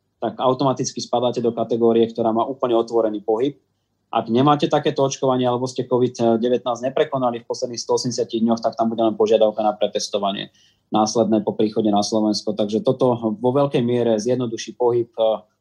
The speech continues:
obojsmerne a ja som presvedčený o tom, že podobné pravidlá budú mať zavedené postupne všetky krajiny Európskej únie, čím sa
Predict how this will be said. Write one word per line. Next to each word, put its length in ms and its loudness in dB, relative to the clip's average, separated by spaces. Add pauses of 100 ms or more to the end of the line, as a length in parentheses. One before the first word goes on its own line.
obojsmerne 880 0 (160)
a 400 -2
ja 80 -4
som 160 -8
presvedčený 560 -4
o 0 -
tom, 160 -2
že 320 -2
podobné 400 0
pravidlá 400 0
budú 160 -4
mať 240 0
zavedené 400 0
postupne 400 -6
všetky 400 -4
krajiny 240 -2
Európskej 480 -2
únie, 320 2
čím 160 -4
sa 240 0